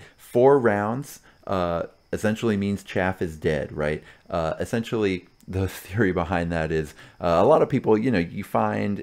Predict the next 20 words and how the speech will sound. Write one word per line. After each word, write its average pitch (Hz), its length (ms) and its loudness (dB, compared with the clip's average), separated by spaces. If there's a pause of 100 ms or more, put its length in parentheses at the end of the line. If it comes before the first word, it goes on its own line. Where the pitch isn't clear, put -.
uh, 87 200 -4
ever 90 180 -4
since 92 260 -8
the 90 80 -8
Tome 82 220 -6
of 80 80 -8
Champions 78 560 -6
came 78 220 -8
out 73 220 -4
and 78 100 -6
moved 80 280 -6
everything 78 420 -6
to 85 100 -16
four 78 280 -6
rounds, 73 440 -8 (360)
uh, 85 260 0 (120)
you 143 360 0
often 190 260 2
find 107 300 -2
that, - 200 -4